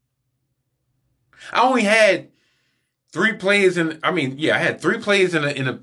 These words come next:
in an early slate of games. Lockett gave me thirty-five. Fucking Renfro gave me, like, thirty.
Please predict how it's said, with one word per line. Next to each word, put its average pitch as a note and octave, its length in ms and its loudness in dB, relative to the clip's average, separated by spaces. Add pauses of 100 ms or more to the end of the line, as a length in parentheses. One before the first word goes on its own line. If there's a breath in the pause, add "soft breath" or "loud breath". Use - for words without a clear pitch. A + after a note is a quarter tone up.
in C3+ 120 -6
an G#2+ 260 -8
early D3+ 260 0
slate C#3 260 -4
of A#2+ 60 -8
games. A#2+ 560 -6 (380 soft breath)
Lockett G#3 460 0
gave F3+ 220 -2
me F3+ 100 -8
thirty-five. D#3 920 0 (180 soft breath)
Fucking D#3+ 360 0
Renfro E3 520 0
gave D3 200 -2
me, C3+ 80 -2
like, B2 260 -2
thirty. - 420 -4